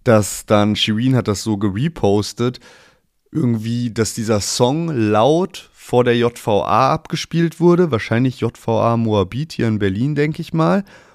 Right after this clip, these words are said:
Und man hat jemanden am F-, Knastfenster tanzen sehen. Aber weißt du, so, da war halt eine Distanz dazwischen und man hat auch so den Maschendrahtzaun gesehen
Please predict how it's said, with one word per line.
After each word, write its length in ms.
Und 500
man 220
hat 180
jemanden 640
am 200
F-, 280
Knastfenster 1080
tanzen 400
sehen. 320
Aber 240
weißt 240
du, 60
so, 80
da 140
war 80
halt 120
eine 120
Distanz 480
dazwischen 760
und 600
man 160
hat 140
auch 120
so 120
den 160
Maschendrahtzaun 1040
gesehen 540